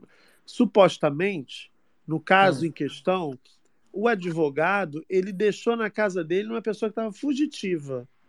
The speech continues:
Speaker 1: A
Speaker 2: Uhum.
Speaker 1: pessoa foi encontrada na casa dele. Ele não prestou esclarecimento do que, que aconteceu, ficou tudo dito por isso,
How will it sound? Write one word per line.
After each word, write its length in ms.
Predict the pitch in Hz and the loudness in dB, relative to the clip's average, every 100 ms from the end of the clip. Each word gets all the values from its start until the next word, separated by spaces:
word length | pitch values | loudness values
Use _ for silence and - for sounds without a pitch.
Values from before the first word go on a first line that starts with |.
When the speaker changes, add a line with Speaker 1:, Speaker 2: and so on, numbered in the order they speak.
| _ _ - | _ _ -10
Speaker 1:
A 40 | 139 | 0
Speaker 2:
Uhum. 140 | - | 4
Speaker 1:
pessoa 280 | 190 147 214 | 6 6 4
foi 180 | 226 220 | 2 -2
encontrada 640 | 233 233 208 240 262 247 | 0 0 4 8 8 6
na 140 | 254 | 2
casa 320 | 233 233 226 226 | 2 0 0 -2
dele. 460 | 170 156 135 123 120 _ _ _ _ _ | 0 0 -2 -10 -12 _ _ _ _ _
Ele 260 | 208 220 233 | 6 6 6
não 160 | 247 233 | 2 4
prestou 320 | 233 214 226 | 4 4 2
esclarecimento 680 | - 214 196 190 190 185 175 | 2 0 0 -2 -4 -6 -6
do 60 | |
que, 120 | 175 180 | -6 -4
que 80 | |
aconteceu, 640 | 180 175 156 143 - 208 220 | -4 -6 -4 -6 4 4 4
ficou 200 | - 185 | 2 0
tudo 260 | 208 185 | 0 -4
dito 260 | 156 180 - | -2 -4 -2
por 160 | 170 165 | 0 2
isso, 220 | 151 156 | 0 -4